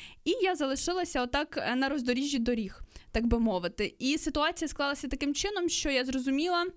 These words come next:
мови — це моє. У мене було декілька учнів, я почала вести активно Instagram, дуже багато людей почало підписуватися, вони активно хотіли до мене на заняття,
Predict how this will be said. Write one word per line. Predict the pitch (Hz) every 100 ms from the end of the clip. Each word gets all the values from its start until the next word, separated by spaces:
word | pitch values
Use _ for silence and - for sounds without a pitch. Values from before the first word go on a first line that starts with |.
| - _ _ _ _ - -
мови — | 254 262 262
це | 247
моє. | 254 247 202 143 - - -
У |
мене | 302 330
було | 302 277
декілька | 269 277 277 330
учнів, | 339 440 - 359
я | 269 262
почала | 277 285 277
вести | 254 - 269 269 254
активно | 240 - 269 262
Instagram, | 254 - 277 285 339 440 - - -
дуже | 202 285 311 247
багато | 262 269 247
людей | 247 240
почало | 247 - 240
підписуватися, | 247 - 359 392 339 311 311 294 294 262
вони | 240 247 254 233
активно | - 285 269
хотіли | 269 254 254
до | 240
мене | 247 254 247 - -
на | 269 254
заняття, | 269 269 254 349